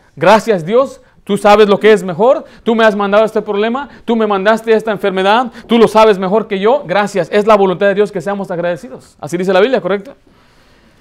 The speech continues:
Mire, Dios nos ha dado entonces el libre albedrío de obedecer o desobedecer. Pero mire, Dios ya determinó lo que debemos hacer. Voy a dar una lista rapiditamente para, para ver algunos principios que debemos aprender. Los niños, por ejemplo, deben obedecer a sus padres.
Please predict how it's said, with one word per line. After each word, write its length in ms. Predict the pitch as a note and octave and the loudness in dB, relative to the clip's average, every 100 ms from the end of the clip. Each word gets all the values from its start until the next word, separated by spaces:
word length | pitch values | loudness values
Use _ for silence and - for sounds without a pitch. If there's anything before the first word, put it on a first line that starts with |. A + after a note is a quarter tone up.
| _ _ _ | _ _ _
Mire, 260 | F3+ F#3 | -6 -4
Dios 260 | C#3+ F3+ A3+ | 0 2 2
nos 180 | A3 F#3 | 0 -4
ha 60 | |
dado 160 | G3 G#3+ | -2 0
entonces 300 | G3 G3+ F#3+ | -2 -6 -4
el 60 | E3+ | -4
libre 200 | G3 G#3 | -4 -4
albedrío 360 | E3 D3+ F#3 | -4 -4 -4
de 60 | E3+ | -4
obedecer 500 | C#3+ C3 B2+ A3 E3 | -4 -6 -6 -8 -8
o 80 | D3+ | -10
desobedecer. 600 | C3+ B2 A#2 G#2+ - G2+ | -12 -12 -16 -16 -16 -14
Pero 160 | C3 C3+ | -10 -8
mire, 140 | C3+ | -8
Dios 300 | B2 F#3+ G#3+ | -2 0 0
ya 80 | A3 | -2
determinó 480 | G#3+ F3+ D#3 E3 F#3+ | -4 -6 -8 -8 -8
lo 100 | D#3 | -8
que 80 | |
debemos 260 | C#3 C#3+ C#3+ | -8 -8 -10
hacer. 280 | C3 G#2+ G2+ _ _ _ _ _ _ - | -18 -20 -20 _ _ _ _ _ _ 0
Voy 120 | D#3+ | 2
a 20 | |
dar 100 | G3 | 2
una 140 | G#3+ | 0
lista 460 | G3+ A3 G#3 D3+ - _ | -2 -2 -2 -4 -10 _
rapiditamente 680 | E3 E3 E3+ F#3 F#3+ F#3 E3+ | -8 -6 -6 -6 -6 -6 -8
para, 320 | D3 C#3 C3+ B2 _ _ _ _ _ _ _ | -6 -6 -6 -12 _ _ _ _ _ _ _
para 180 | D#3 D3 | 2 4
ver 140 | E3 | 4
algunos 280 | F3+ F3 F#3 | 2 0 -6
principios 600 | E3 D3+ G#3 F#3+ C#3 - D3 | -8 -10 -10 -10 -12 -12 -14
que 80 | C#3 | -6
debemos 300 | D3 D#3+ D#3 | -4 -4 -8
aprender. 440 | C#3+ C#3 E3+ E3+ - _ - | -8 -6 -8 -10 -16 _ -8
Los 140 | D3 | -4
niños, 260 | F#3+ G#3 D3 | -2 -2 -2
por 140 | D3 | -4
ejemplo, 400 | D3+ F3 F3+ G3 | -2 -4 -4 -4
deben 260 | D#3 E3+ E3 | 0 2 2
obedecer 320 | D3+ C#3+ E3+ | 0 0 -4
a 60 | |
sus 120 | D3+ C#3+ | -6 -8
padres. 440 | F3 G3+ E3+ | -8 -8 -10